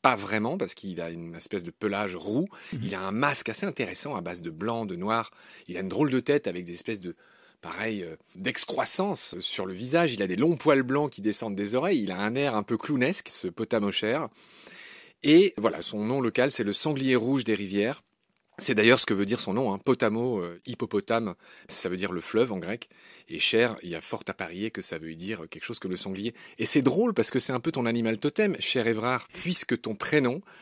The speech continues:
Speaker 1: signifie sanglier puissant. <laughs> Alors parle-moi du potamochère, s'il te plaît.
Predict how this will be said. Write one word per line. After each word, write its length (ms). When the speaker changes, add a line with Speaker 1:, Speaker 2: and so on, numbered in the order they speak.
Speaker 1:
signifie 680
sanglier 520
puissant. 400
<laughs> 760
Alors 220
parle-moi 380
du 120
potamochère, 760
s'il 200
te 100
plaît. 280